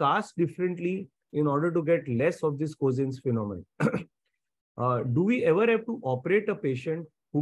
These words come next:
gets Cosen's? If we are operating, how do we operate and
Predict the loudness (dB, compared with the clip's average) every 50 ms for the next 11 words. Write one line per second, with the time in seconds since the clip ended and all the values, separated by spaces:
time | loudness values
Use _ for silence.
0 | 2 2 2 2 0 -2 -2 0 2 2 2 2 0 -2 -4 -10 -16 _ _ _
1 | _ _ _ _ _ _ _ _ _ _ _ _ _ _ _ _ _ _ 0 0
2 | 0 0 2 4 4 4 4 4 0 0 0 -2 -4 -2 0 0 -2 -2 -4 -10
3 | -16 _ -6 -2 0 0 2 2 2 2 2 2 0 0 0 -2 -4 -4 -4 -6
4 | -12 -8 -4 -4 -4 -4 -6